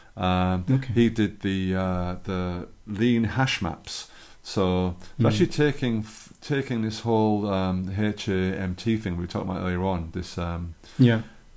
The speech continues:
Speaker 1: oops, uh, this
Speaker 2: Hash,
Speaker 1: ha-,
Speaker 2: hash array.
Speaker 1: hash array map tree.
Speaker 2: Mapped.
Speaker 1: Again,
Speaker 2: Yeah.
Speaker 1: tree with a,
Speaker 2: Yeah.
Speaker 1: with a, with an R,
Speaker 2: With an
Speaker 1: an
Speaker 2: I E.
Speaker 1: I E, yes.
Speaker 2: Yeah.
Speaker 1: Um,
Speaker 2: Yeah.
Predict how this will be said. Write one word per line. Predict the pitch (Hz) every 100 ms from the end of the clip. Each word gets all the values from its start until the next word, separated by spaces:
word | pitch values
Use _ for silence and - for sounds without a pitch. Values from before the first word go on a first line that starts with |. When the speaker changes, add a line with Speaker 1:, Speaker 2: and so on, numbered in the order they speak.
| -
Speaker 1:
oops, | 107 - -
uh, | 92 90
this | 92 85 - -
Speaker 2:
Hash, | 117 113 -
Speaker 1:
ha-, | -
Speaker 2:
hash | 123 -
array. | 117 110 107 104 104 - _
Speaker 1:
hash | - 110 -
array | 95 87 87 87 -
map | 92 90 95 - - - - - -
tree. | - 139 156 110
Speaker 2:
Mapped. | - - 110
Speaker 1:
Again, | 113 147 117
Speaker 2:
Yeah. | 110
Speaker 1:
tree | 139 123
with | 113
a, | 113
Speaker 2:
Yeah. | 107
Speaker 1:
with | 110 104
a, | 98 95 90
with | 95
an | 98
R, | 95 95 92 95
Speaker 2:
With | 120 123
an | 113
Speaker 1:
an |
Speaker 2:
I | 107
E. | 110
Speaker 1:
I | 120
E, | 92 87
yes. | 98 120 113 - - -
Speaker 2:
Yeah. | 95 95 95
Speaker 1:
Um, |
Speaker 2:
Yeah. | 95